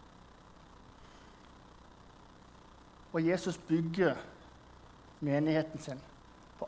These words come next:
akkurat de samme premissene nå som han gjorde da. Det han ser etter, det er hjertet. Han ser etter vilje i hjertet.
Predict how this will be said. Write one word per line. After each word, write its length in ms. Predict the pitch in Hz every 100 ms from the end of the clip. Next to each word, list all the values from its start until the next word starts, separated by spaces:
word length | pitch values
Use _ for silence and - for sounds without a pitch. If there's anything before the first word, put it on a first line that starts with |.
| -
akkurat 400 | 185 - - 170
de 60 |
samme 320 | 160 151 160 165
premissene 480 | 160 151 147 - 151
nå 140 | 139 143 127 - - - - - - - - - - -
som 200 | - 139
han 80 | 135
gjorde 300 | 135 135 139
da. 160 | 147 - - - - - - - - - - - - - - - - - - -
Det 100 | 160
han 120 | 156 151
ser 320 | - 156 147
etter, 320 | 135 - - - - - - - - - - - - -
det 100 | 151
er 40 |
hjertet. 400 | 135 131 - - - - - - - - - - - - - - -
Han 100 | 156
ser 160 | 170
etter 220 | 143 156
vilje 260 | 147 143 151
i 80 | 139
hjertet. 380 | 131 - -